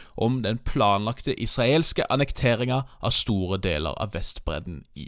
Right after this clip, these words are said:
sommer. Det er mange viktige spørsmål som kan stilles i den forbindelse, og Jørgen kommer her til å forklare litt hvordan planen ser ut, og også hvilke juridiske og praktiske konsekvenser den vil kunne få. Men for å forstå dette må vi starte med litt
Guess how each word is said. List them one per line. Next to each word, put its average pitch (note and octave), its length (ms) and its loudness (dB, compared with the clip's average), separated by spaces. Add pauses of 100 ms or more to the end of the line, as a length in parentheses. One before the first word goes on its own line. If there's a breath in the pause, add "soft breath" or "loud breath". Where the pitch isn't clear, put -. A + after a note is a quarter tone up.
sommer. - 480 -4 (480 loud breath)
Det - 80 2
er F3+ 80 6
mange F#3 160 4
viktige F3 320 2
spørsmål E3+ 560 2
som B2+ 480 0
kan B2 240 0
stilles A#2+ 400 0
i C3+ 80 -2
den D3 160 4
forbindelse, F3+ 640 4
og A2 80 2
Jørgen A2 400 2
kommer G#2 240 -2
her A2 160 2
til - 80 -8
å G2+ 80 -8
forklare F2+ 320 -2
litt - 220 -6
hvordan E2 340 -6
planen D2+ 320 -6
ser - 400 -4
ut, G3+ 480 0 (240 loud breath)
og A#2 160 2
også G#2+ 160 -2
hvilke G#2 240 -4
juridiske F#2 720 -6
og - 160 -8
praktiske - 560 -6
konsekvenser A2+ 600 0 (180)
den F2+ 240 -4
vil D#2 160 -8
kunne C2+ 180 -10
få. - 280 -8 (420 loud breath)
Men C#3 80 0
for E3+ 160 0
å F3+ 60 -8
forstå G#3 260 6
dette G3+ 280 6 (120)
må G#2+ 140 -2
vi B2 100 -2
starte - 480 0
med A2+ 220 -2
litt - 160 -4